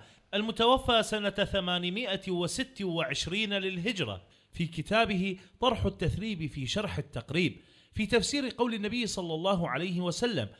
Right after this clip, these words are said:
"فهو عنده فوق العرش"، ما نصه: الله تعالى منزه عن الاستقرار والتحيز والجهة، فالعندية ليست من حضرة المكان، بل من حضرة الشرف، أي وضع هذا الكتاب في محل معظم عنده.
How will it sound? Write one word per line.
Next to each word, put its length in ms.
"فهو 340
عنده 640
فوق 360
العرش"، 500
ما 140
نصه: 600
الله 400
تعالى 400
منزه 540
عن 160
الاستقرار 720
والتحيز 720
والجهة، 560
فالعندية 760
ليست 500
من 140
حضرة 420
المكان، 560
بل 180
من 160
حضرة 460
الشرف، 500
أي 260
وضع 380
هذا 340
الكتاب 560
في 220
محل 480
معظم 720
عنده. 540